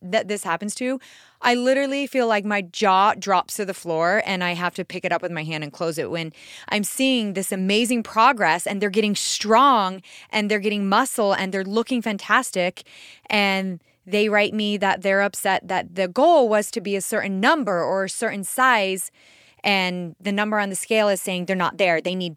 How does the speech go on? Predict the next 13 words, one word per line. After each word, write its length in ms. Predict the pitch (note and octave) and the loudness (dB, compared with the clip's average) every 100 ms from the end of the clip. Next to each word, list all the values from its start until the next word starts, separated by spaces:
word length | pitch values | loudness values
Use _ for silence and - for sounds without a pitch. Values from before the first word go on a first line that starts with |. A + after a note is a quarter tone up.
| - | -14
three 520 | - - C4+ A#3+ C#4+ | -16 -4 0 2 2
more 200 | B3+ A#3+ | 4 2
pounds 540 | - F#3+ C#3 - F3+ | 2 0 0 -6 -10
to 100 | - | -4
get 220 | G#3 F#3+ F#3 | 0 0 0
there, 120 | D#3+ | 0
or 200 | - G#3 | 2 4
whatever 360 | A3 G#3+ A3 | 4 4 4
it 80 | A3 | 2
is. 360 | F3+ - - - - - - - - | 0 -2 -8 -14 -20 -20 -20 -20 -2
And 380 | G#3+ G#3 G3+ F#3+ | 2 2 0 2
they're 160 | A3 | 2
forgetting 840 | G#3+ A#3+ G#3+ D4+ E4 B3 A3+ A3+ | 2 -2 0 2 2 0 0 -4